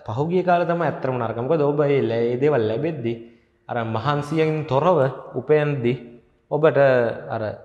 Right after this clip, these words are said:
ඔබගේ ඉදිරි ඉලක්කයේ ස්ථාවර ආදායම් මාර්ගය කෙරෙහි තියෙන තත්ත්වය අඩු වුණා.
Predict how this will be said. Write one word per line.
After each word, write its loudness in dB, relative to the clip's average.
ඔබගේ -2
ඉදිරි 0
ඉලක්කයේ 2
ස්ථාවර 2
ආදායම් 4
මාර්ගය 0
කෙරෙහි -2
තියෙන -6
තත්ත්වය -4
අඩු -6
වුණා. -8